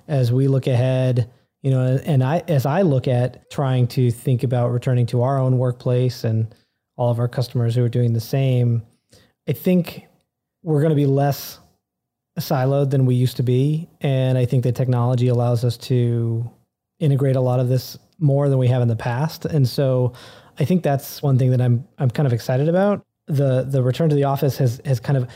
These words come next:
opened the doors for a lot of companies to rethink a lot of their work, I guess. And so that integration piece, you know, a-, as you talk about,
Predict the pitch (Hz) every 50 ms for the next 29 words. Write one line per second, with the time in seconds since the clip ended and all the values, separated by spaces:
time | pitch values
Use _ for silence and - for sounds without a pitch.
0 | - - - _ - 190 170 170 170 190 170 156 147 139 139 139 139 139 147 151
1 | 156 156 156 - - 143 135 131 131 131 131 131 127 123 - 139 123 123 143 135
2 | 139 139 139 135 - 147 131 120 127 131 127 123 - 143 127 135 135 160 139 135
3 | 131 131 131 131 120 131 127 120 113 117 127 147 160 - - - - _ - 147
4 | 143 156 160 165 160 - - - - - - - - - - _ _ _ _ _
5 | _ _ _ _ - _ _ _ _ _ _ _ _ 175 165 147 123 - 170 160
6 | 151 151 151 147 151 147 143 131 143 139 131 - 156 139 131 - 143 135 135 123
7 | - 143 131 127 127 127 127 135 135 135 139 135 135 120 131 120 - 135 127 -
8 | 131 131 127 127 -